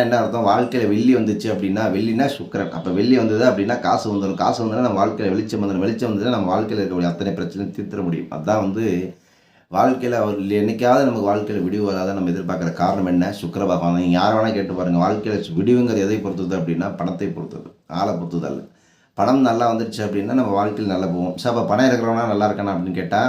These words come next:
நல்லா இருக்காங்க. ஆனா அதே அளவுக்கு எந்த அளவுக்கு வேல்யூம் இருக்கோ அந்த அளவுக்கு கர்மாவும் அங்க உண்டு, ரெண்டுமும் உண்டு. அதனால வந்து பாத்தீங்கன்னா சுக்கிரன் எந்த அளவுக்கு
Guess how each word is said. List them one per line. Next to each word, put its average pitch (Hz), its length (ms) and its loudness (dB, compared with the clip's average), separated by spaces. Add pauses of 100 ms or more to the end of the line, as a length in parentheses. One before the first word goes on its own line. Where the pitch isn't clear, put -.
(100)
நல்லா 98 240 4
இருக்காங்க. 98 380 0 (160)
ஆனா 92 100 -2 (100)
அதே 104 220 2
அளவுக்கு 104 340 0 (120)
எந்த 98 180 2
அளவுக்கு 113 380 0
வேல்யூம் 101 300 2
இருக்கோ 95 200 -2
அந்த 90 140 0
அளவுக்கு 87 220 -4
கர்மாவும் 90 440 -2
அங்க 82 200 -4
உண்டு, 73 160 -8 (120)
ரெண்டுமும் 101 360 2
உண்டு. 78 160 -4 (760)
அதனால 131 280 6
வந்து 127 180 6
பாத்தீங்கன்னா 120 340 2
சுக்கிரன் 123 360 2
எந்த 110 140 0
அளவுக்கு 120 240 2